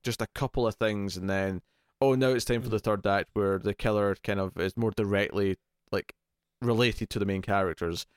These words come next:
Speaker 2: Yeah.
Speaker 1: And, you know, that was kind of odd for me. Uh, and the ending, there, there's something about the ending that I really like,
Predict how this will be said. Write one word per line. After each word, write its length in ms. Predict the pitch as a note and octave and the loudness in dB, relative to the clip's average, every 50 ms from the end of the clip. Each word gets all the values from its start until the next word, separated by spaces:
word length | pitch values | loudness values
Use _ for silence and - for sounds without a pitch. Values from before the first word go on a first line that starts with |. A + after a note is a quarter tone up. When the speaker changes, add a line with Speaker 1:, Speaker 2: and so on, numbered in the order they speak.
| _ _ _ _ _ _ _ _ _ _ - | _ _ _ _ _ _ _ _ _ _ -2
Speaker 2:
Yeah. 240 | A#2 A2+ A2+ A2+ A2+ | 0 2 2 2 2
Speaker 1:
And, 420 | A2+ A2+ A2 A2 A2 G#2+ A2 G#2 - - - - _ _ _ - | 0 0 0 -2 -2 -2 -4 -4 -6 -12 -18 -20 _ _ _ -6
you 140 | A2 C#3+ G#3 | -2 0 2
know, 60 | A3 | 2
that 140 | A3+ A3+ A3+ | 2 2 2
was 100 | G#3 - | 0 0
kind 140 | - G#3 F3+ | 2 0 2
of 100 | D3+ B2+ | 4 4
odd 180 | A#2+ A#2 A2+ | 2 2 0
for 140 | - - G#2 | 0 -2 -2
me. 260 | G2+ G2 F#2+ F#2+ F#2+ - - | 0 0 0 0 0 0 0
Uh, 40 | G#2+ A#2 B2 A2+ C#3+ | 0 2 2 2 2
and 160 | F3 F3+ F#3+ G3 | 2 2 2 4
the 160 | G3+ G3+ G#3 | 4 6 6
ending, 500 | G#3 G#3+ G#3+ G#3 G3+ G3 F3+ E3 D#3 C3+ - _ _ _ _ _ | 6 4 4 2 2 2 2 0 -2 -2 -4 _ _ _ _ _
there, 100 | E3+ F#3 | 0 2
there's 160 | E3+ F#3+ F3+ - | 4 2 4 4
something 280 | - A#3+ D#3 - C#4 | 2 2 2 2 2
about 160 | C4 A#3+ G3+ | 2 2 4
the 100 | D3+ C#3 | 4 4
ending 280 | B2+ C3 C#3 D3+ D3 C#3 | 4 4 2 2 0 2
that 80 | - - | 2 2
I 60 | A2+ | 2
really 280 | A2+ G#2+ A#2 A#2 A2 | 2 2 2 2 4
like, 440 | G2+ F#2+ F#2 G2 A#2+ D3 - - - | 4 4 4 2 2 0 -4 -8 -16